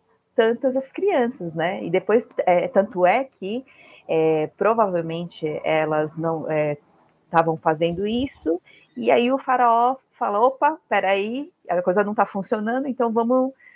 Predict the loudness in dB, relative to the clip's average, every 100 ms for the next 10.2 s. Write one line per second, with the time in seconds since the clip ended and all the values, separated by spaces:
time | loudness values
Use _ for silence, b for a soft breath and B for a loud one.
0 | b b b -2 2 2 2 2 0 4
1 | 2 2 -4 -4 -4 -4 -6 -10 -4 -2
2 | 0 -2 -4 -2 -2 -4 -10 -4 -4 -4
3 | -4 -2 0 0 -4 -8 _ _ _ -4
4 | -4 -20 _ 0 0 2 2 4 2 0
5 | -2 2 2 2 -6 -6 -4 -4 -2 -2
6 | -2 0 0 2 0 -2 -6 -6 -6 -8
7 | -2 -2 -2 -4 -10 _ B B B B
8 | B B -2 2 4 4 2 -2 0 0
9 | 2 2 2 0 -4 -4 -4 -6 -8 -8
10 | -10 -14